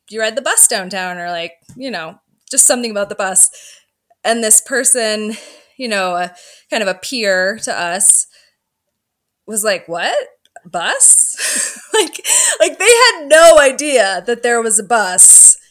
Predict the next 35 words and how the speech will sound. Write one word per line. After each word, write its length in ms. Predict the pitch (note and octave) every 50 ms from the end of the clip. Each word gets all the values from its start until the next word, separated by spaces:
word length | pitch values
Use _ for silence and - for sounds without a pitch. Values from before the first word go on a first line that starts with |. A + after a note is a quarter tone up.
| _
and 160 | - - B3 B3+
they 100 | B3 B3
clearly 500 | B3 - G#4+ G4+ E4 D#4 C4+ B3 A#3+ A#3+
never 300 | B3 B3 A#3 G#3+ A3 G#3
took 300 | G#3 - D4 A3 - -
the 80 | G#3+
bus. 560 | - A3+ A3+ - - - - - - - - - - - -
<laughs> 1300 | B4 - G4 - B4+ - - - - D#4+ - - - - - - C#4+ - - D4+ C4 E4+ - _ _ - C4+
Um, 640 | C#4+ C4 B3 A#3+ A3+ A3 G#3+ G#3 G#3+ G#3+ G3+ G3+ _ _ _ _ _ _ _ _ _ _ _ - - _ _ _ _ _ -
and 160 | B3 B3+ C4
that 120 | C4+ C4 C4
kinda 200 | E4 C#4 C4+ B3+
just 160 | A#3+ A#3+ -
kept 200 | - C#4 A#3 A3+
repeating 500 | B3 A#3 G#3 G#3+ B3+ D4+ A4 C5 G#4 C4
itself. 580 | G3+ F3+ - - - G3+ F3+ F3 - - F3+ - -
Like, 160 | G3 G3+ G3+
I 80 | G#3
remember 520 | G#3 G#3 A3 A3 A3 A3 A3+ A#3 A#3 A#3 A3+
my 180 | G#3 G#3 G3+ G3+
husband 400 | A3 A3+ A3 G#3 G#3 G#3 G#3 G3+
tried 240 | A3 F#3 F3 G3+ G3
to 80 | A3
take 240 | G#3+ B3 A3 G#3 G#3
the 80 | G#3 G3
bus 280 | G3+ G3+ G#3 G#3 - -
to 120 | G#3+ F#3+
work 280 | F#3+ G3 G3 G#3+ G#3 -
for 140 | - A3 G3
a 100 | G3 F3+
while, 540 | E3+ F3+ F3+ F#3 F#3+ F#3+ G3 G3 G3 G3+ G3
and 180 | F#3+ F#3 F3+
then 220 | F3 F3 F3+ F3 F3+
I 100 | F3 F3
think 480 | F3 - F#3+ F3+ F3+ F3+ _ - _